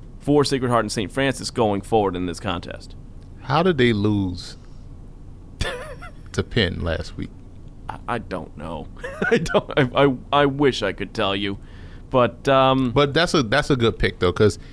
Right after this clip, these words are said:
Speaker 1: Yeah.
Speaker 2: we're learning a lot about Duquesne and Bryant, uh, both teams really, and
Speaker 1: 'Cause
Speaker 2: most-,
Speaker 1: yeah.
Speaker 2: mostly Bryant.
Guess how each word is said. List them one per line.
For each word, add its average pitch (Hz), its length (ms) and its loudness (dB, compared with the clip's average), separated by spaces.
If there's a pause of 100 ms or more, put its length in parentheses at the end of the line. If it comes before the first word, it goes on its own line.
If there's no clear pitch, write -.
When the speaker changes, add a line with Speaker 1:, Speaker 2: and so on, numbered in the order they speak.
(160)
Speaker 1:
Yeah. 127 160 4
Speaker 2:
we're 160 80 6
learning 151 220 6
a 127 40 6
lot 127 140 4
about 110 280 4
Duquesne 110 520 4
and 101 520 0 (640)
Bryant, 104 500 4 (260)
uh, 90 280 4 (120)
both 127 420 4
teams 87 380 -2
really, 98 360 2
and - 100 -12
Speaker 1:
'Cause 107 120 6
Speaker 2:
most-, 131 340 6
Speaker 1:
yeah. 92 120 -4
Speaker 2:
mostly 120 380 4
Bryant. 95 380 2